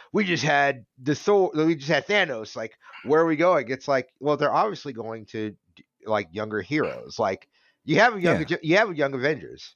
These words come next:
Speaker 1: You have a young Avengers already pre-made. You've introduced every character for that.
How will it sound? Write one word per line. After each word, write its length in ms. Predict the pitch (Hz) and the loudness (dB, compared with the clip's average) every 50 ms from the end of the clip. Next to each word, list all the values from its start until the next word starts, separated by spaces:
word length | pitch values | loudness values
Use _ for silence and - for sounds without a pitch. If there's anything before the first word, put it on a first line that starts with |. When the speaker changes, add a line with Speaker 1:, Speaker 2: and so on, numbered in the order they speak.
| _ _ | _ _
Speaker 1:
You 160 | - 202 214 | 0 2 4
have 160 | 214 226 240 | 4 4 2
a 60 | 226 214 | 2 0
young 180 | 202 190 180 | 0 0 0
Avengers 420 | 170 151 156 160 143 143 143 131 127 - - | 0 -2 -2 -2 -2 -4 -6 -8 -8 -4 -2
already 460 | 131 147 156 156 160 156 147 147 147 | 0 0 2 2 2 2 2 0 -2
pre-made. 760 | 135 - - - - 151 151 156 143 139 139 139 110 90 87 | -4 -6 -8 -4 -2 0 0 0 2 2 2 2 0 -2 -4
You've 200 | 101 120 120 113 - - | -2 -2 -2 -2 -2 -4
introduced 480 | 147 151 156 165 147 147 139 - - - | -6 -4 -4 -2 -2 -2 -2 -2 -2 -2
every 260 | 131 139 147 151 147 | -2 0 0 0 -2
character 400 | - 156 151 143 135 - - 76 - | 0 0 -2 -2 -2 -6 -12 -20 -20
for 160 | - - 60 - - | -20 -20 -20 -20 -20
that. 140 | - - | -20 -20